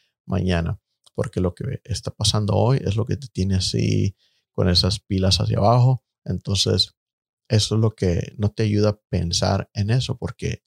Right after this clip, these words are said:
ya estás en esa situación. Entonces, ¿de qué te sirve pensar en que, por ejemplo, la llanta se ponchó el carro? Piensas, "La llanta está ponchada".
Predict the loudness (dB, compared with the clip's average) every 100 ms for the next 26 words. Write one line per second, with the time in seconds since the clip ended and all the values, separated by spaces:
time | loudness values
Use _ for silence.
0 | -4 -2 0 -2 -2 -2 -2 -4 -4 -4
1 | -2 -2 -4 _ _ _ -6 -4 -2 -4
2 | -4 -2 -2 -2 -4 -4 -2 -2 -2 -4
3 | -4 -6 -8 _ _ _ -2 0 0 0
4 | 0 0 2 0 -2 -2 0 0 0 0
5 | 0 -4 _ _ -20 -20 _ _ _ _
6 | 0 0 -2 -2 0 0 -2 -2 -2 -4
7 | 0 0 0 -2